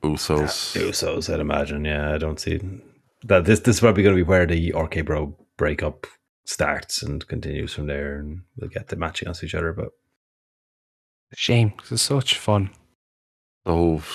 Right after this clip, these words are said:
Speaker 1: they're so good to watch the two of them together. But at the same time, the thoughts of the two of them actually having a match against each other, that's, that's gonna slap as well. So.
Speaker 2: Mm-hmm.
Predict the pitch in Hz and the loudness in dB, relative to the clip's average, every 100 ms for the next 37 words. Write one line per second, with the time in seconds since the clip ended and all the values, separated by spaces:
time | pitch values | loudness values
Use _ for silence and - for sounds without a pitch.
0 | - - - 82 - 90 85 82 80 78 | -12 -6 0 0 4 4 6 2 4 2
1 | 76 82 82 78 76 - 80 76 76 104 | 2 0 2 4 2 0 2 4 4 4
2 | 113 113 107 101 92 87 76 _ _ _ | 6 6 6 6 6 6 2 _ _ _
3 | _ - 82 - 85 82 - 78 82 76 | _ -8 -8 0 2 2 0 -2 0 2
4 | 71 69 78 69 69 69 69 - 65 65 | 2 2 2 2 0 0 0 0 -6 -4
5 | 69 69 62 62 64 - - - - - | -4 -2 0 0 -2 -4 -16 -6 -6 -4
6 | - 69 - - - - - 67 73 - | -4 -2 -2 -2 -2 -6 -2 -2 -2 -8
7 | - - - 107 117 120 120 123 139 | -20 -10 -4 -2 0 0 0 0 0